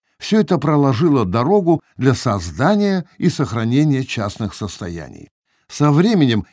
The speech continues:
институциональные адаптации, способствовавшие этому процессу, технологический прогресс,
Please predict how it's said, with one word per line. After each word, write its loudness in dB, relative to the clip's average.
институциональные 2
адаптации, -4
способствовавшие -4
этому -6
процессу, -10
технологический 0
прогресс, -4